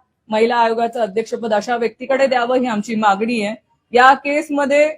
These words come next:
जर महिला आयोगाच्या अध्यक्षांनी वेळेवर,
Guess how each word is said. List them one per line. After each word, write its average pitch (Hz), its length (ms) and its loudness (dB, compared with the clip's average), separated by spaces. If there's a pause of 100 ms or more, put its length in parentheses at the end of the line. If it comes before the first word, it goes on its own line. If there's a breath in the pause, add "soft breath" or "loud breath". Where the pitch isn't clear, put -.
(140)
जर 262 120 2
महिला 262 300 2
आयोगाच्या 262 420 4
अध्यक्षांनी 262 580 0 (120)
वेळेवर, 285 540 6